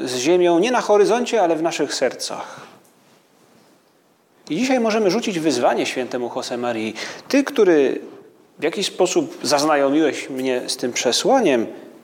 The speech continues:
ty, który może mnie obudziłeś, Pomóż mi, pod-, pomagaj i podpowiadaj, jak mogę tego dokonać. Jak nie zniechęcić się, jak nie ulec różnego rodzaju narzekaniom na gorąco, na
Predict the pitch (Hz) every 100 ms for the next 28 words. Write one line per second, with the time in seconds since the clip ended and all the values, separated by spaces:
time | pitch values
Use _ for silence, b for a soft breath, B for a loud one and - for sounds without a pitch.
0 | _ _ _ _ _ _ _ _ - 139
1 | 135 147 147 147 147 151 147 147 156 151
2 | 160 185 285 247 165 240 - - - -
3 | 202 208 170 165 151 233 - 185 - 165
4 | 160 196 156 170 247 240 - 185 - 180
5 | - 151 123 113 127 B B 170 - -
6 | 247 240 233 226 233 226 285 135 - -
7 | - - _ _ B B 185 196 196 196
8 | 160 185 170 156 147 135 131 139 143 131
9 | 131 - - B B B B B - 123
10 | 139 135 131 131 127 131 131 127 135 -
11 | - - 117 101 151 214 190 - 139 123
12 | - - - 127 107 98 - -